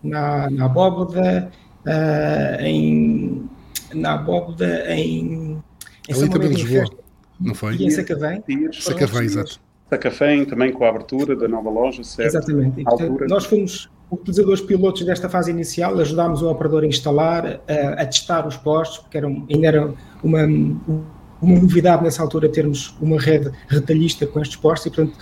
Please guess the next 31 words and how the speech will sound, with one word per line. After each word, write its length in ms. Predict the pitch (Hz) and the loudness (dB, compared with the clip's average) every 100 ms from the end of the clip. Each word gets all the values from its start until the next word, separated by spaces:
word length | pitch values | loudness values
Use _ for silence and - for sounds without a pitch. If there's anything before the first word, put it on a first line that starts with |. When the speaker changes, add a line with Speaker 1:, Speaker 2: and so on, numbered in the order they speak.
| - - | -18 0
Speaker 1:
vimos 200 | 156 175 | 2 2
com 160 | - 165 | 2 4
bons 180 | 170 | 4
olhos 320 | 175 170 - - | 4 2 0 -2
esta 220 | 170 - | -2 0
expansão, 540 | 156 165 160 156 175 226 | -2 0 0 2 0 -2
que 120 | - | -4
nos 100 | 143 | -2
tem 120 | 170 | 2
ajudado 300 | 147 156 143 | 2 2 2
muito, 260 | 151 180 - - - - - | 2 2 -2 -14 -18 -10 0
principalmente 500 | 220 190 202 202 196 | 2 6 6 4 0
porque 200 | - 214 | 2 4
neste 200 | 202 - | 4 4
momento 240 | 202 190 - - | 2 0 -10 -4
é 140 | 202 202 | 2 4
das 180 | 190 - | 4 2
redes 260 | 196 185 | 2 2
de 60 | - | 0
carregamento 500 | 180 185 180 180 180 | 2 4 4 4 4
mais 300 | 185 175 156 | 6 6 4
baratas 420 | 165 160 156 147 | 4 4 2 0
que 100 | - | 2
existem, 380 | 139 131 131 185 | 4 4 2 0
porque 400 | 180 - - 147 131 - - 156 | 0 -4 -2 -4 -4 -12 -6 4
o 60 | |
Lidl 240 | 175 180 147 | 6 6 4
fez 520 | - 190 147 - - - - | 6 6 6 0 -10 -16 -2
a 60 | 160 | 0
benesse 560 | 156 185 180 180 - | 4 6 6 4 -2
de 420 | 151 160 185 170 | -2 4 6 6